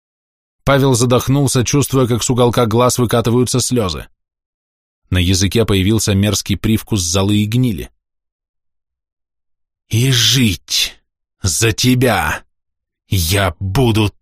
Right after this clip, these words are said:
тоже!» сипло шепнул Андрей и одним резким движением разодрал Павлу рот.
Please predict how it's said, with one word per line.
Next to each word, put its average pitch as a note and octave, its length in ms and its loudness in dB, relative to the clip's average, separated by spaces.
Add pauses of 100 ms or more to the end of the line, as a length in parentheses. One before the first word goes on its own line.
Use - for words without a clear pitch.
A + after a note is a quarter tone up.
(140)
тоже!» F#2+ 520 0 (1120)
сипло G2 340 -4
шепнул F#2+ 400 -2
Андрей G2 420 0
и G2 60 2
одним G2+ 300 2
резким A2 360 0
движением G#2+ 540 2
разодрал G#2 460 2
Павлу G2+ 360 0
рот. G2 340 -4